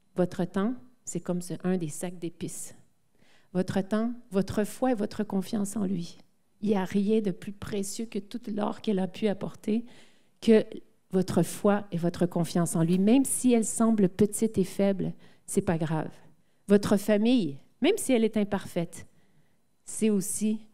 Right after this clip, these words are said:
un cadeau précieux pour Dieu. Votre couple, peut-être qu'il vit des moments extraordinaires, c'est le ciel sur la terre, ou peut-être,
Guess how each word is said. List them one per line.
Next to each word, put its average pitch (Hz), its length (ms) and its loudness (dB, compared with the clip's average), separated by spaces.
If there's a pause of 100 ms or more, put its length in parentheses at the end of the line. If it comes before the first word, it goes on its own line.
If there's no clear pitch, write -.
(380)
un 196 100 2
cadeau 190 300 0
précieux 196 400 -4
pour 196 180 -8
Dieu. 170 300 -4 (680)
Votre 208 280 2
couple, 339 420 2 (680)
peut-être 202 280 2
qu'il 196 120 -4
vit 190 160 0
des 208 120 2
moments 196 240 2
extraordinaires, 202 840 0
c'est - 160 -4
le 175 100 4
ciel 214 280 0
sur 202 180 -4
la 190 100 2
terre, 254 260 -2
ou 240 40 -2
peut-être, 247 440 -2